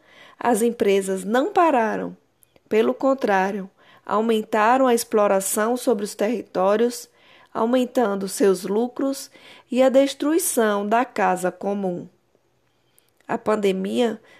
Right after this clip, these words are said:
nos coloca diante de uma encruzilhada, convocando-nos para o cuidado com as pessoas e com a terra em sua integralidade.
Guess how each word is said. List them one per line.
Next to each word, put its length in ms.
nos 180
coloca 540
diante 440
de 240
uma 440
encruzilhada, 1300
convocando-nos 1000
para 260
o 40
cuidado 580
com 140
as 120
pessoas 720
e 60
com 180
a 100
terra 600
em 160
sua 560
integralidade. 1300